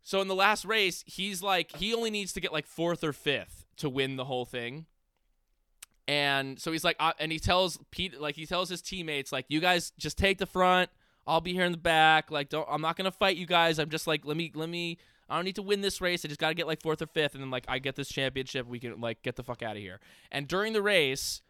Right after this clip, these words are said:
um, what happens? His car starts to fucking break down. So his car breaks down on the last race, and he got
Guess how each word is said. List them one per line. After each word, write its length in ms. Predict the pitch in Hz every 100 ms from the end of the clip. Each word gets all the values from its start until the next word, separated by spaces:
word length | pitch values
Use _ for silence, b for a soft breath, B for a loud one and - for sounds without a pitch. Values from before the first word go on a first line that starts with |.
| _ _
um, 320 | 160 165 165 160
what 240 | 135 208
happens? 420 | 262 262 294 277
His 180 | 190 214
car 360 | - 240 285 320
starts 320 | - 196 170
to 80 | 151
fucking 520 | - 156 151 143 135 _
break 280 | 151 131 123
down. 420 | 120 101 92 135 - _ _ _ _ _ _ _
So 160 | - 190
his 100 | 185
car 400 | - 220 240 262
breaks 340 | 214 160 147
down 520 | 143 117 110 117 143 - _ _
on 180 | 131 151
the 60 | 156
last 320 | 165 185 -
race, 440 | 190 151 147 - - b b b -
and 480 | 165 170 170 165 - _ _ _ _ -
he 200 | - 185
got 300 | 208 190